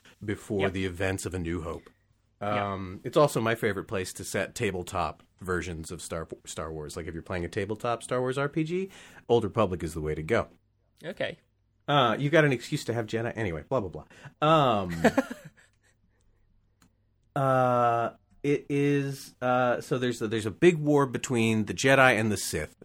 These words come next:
Speaker 1: and so
Speaker 2: Yep.
Speaker 1: there used to be these two guys, and you learn about this as the game goes. There was, there was,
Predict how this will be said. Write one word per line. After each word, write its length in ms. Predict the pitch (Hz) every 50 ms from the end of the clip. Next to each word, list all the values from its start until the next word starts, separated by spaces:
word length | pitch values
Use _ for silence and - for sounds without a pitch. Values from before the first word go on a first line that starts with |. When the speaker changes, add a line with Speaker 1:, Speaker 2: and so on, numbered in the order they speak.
| _ -
Speaker 1:
and 460 | 104 104 107 104 104 101 98 101 95
so 120 | - - 110
Speaker 2:
Yep. 100 | 110 101
Speaker 1:
there 80 | 98
used 240 | 107 139 151 - -
to 60 | 127
be 140 | 117 123 113
these 260 | 107 113 107 104 -
two 220 | - - - 147 127
guys, 600 | 127 117 110 110 110 107 107 104 104 - - - _ _ _ -
and 80 | 120 120
you 100 | 120 127
learn 200 | 165 214 202 180
about 260 | 165 139 131 123 -
this 160 | 139 117 -
as 100 | 120 101
the 100 | - 104
game 220 | 92 110 107 107
goes. 280 | 101 - 87 87 87 -
There 120 | - 98
was, 180 | 95 95 90 85
there 140 | - 95 95
was, 180 | 95 90 85